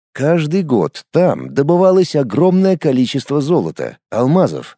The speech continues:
редких минералов и других полезных ископаемых в пользу Британской империи.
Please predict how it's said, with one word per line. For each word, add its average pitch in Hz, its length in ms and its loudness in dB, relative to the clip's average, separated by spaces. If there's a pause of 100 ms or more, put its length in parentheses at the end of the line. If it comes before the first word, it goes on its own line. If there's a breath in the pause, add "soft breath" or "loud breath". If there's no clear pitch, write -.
редких 139 500 0
минералов 151 600 0 (160)
и 139 140 0
других 151 500 0
полезных 131 560 -2
ископаемых 175 760 0
в - 160 -20
пользу 160 400 0
Британской 143 640 -2
империи. 76 500 -6